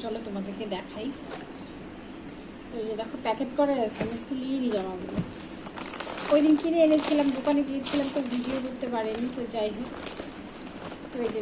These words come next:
দেখো, যে একটা টপ, কি সুন্দর না টপটা?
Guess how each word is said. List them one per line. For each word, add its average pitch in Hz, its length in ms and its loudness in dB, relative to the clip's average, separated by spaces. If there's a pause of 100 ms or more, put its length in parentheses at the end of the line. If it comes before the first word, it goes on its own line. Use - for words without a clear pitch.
দেখো, 247 280 -6 (1800)
যে - 140 -12
একটা 262 180 -8 (140)
টপ, 240 220 2 (340)
কি 285 100 -4 (120)
সুন্দর 269 380 4
না 294 60 4 (120)
টপটা? 254 400 0